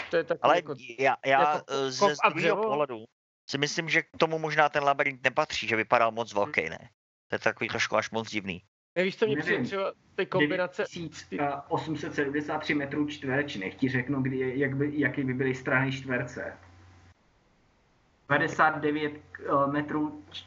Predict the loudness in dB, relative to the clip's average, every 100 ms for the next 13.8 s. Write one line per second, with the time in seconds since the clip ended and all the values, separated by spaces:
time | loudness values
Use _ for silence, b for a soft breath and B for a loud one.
0 | -4 0 0 2 2 2 2 0 -2 0
1 | 2 4 2 0 -2 -4 -6 -6 -8 -8
2 | -12 -16 -20 -20 -20 -20 -20 _ -2 0
3 | 2 0 2 2 2 0 -2 -2 0 2
4 | 0 0 -4 -6 -4 0 0 -2 -8 -10
5 | -14 -20 -20 -20 -20 -20 -20 _ -20 -8
6 | -2 -2 -2 -6 -6 -4 -2 -2 -2 -6
7 | -8 -6 0 0 0 -2 -4 -4 -6 -14
8 | -16 B B 0 0 0 -2 -2 0 2
9 | 0 -2 -4 -4 -4 -4 -4 -2 0 4
10 | 4 4 2 4 4 2 _ _ -12 -4
11 | 2 6 6 4 2 2 2 4 2 0
12 | -4 -16 -2 0 2 2 0 -2 0 2
13 | 0 -2 -6 -6 -6 -6 -8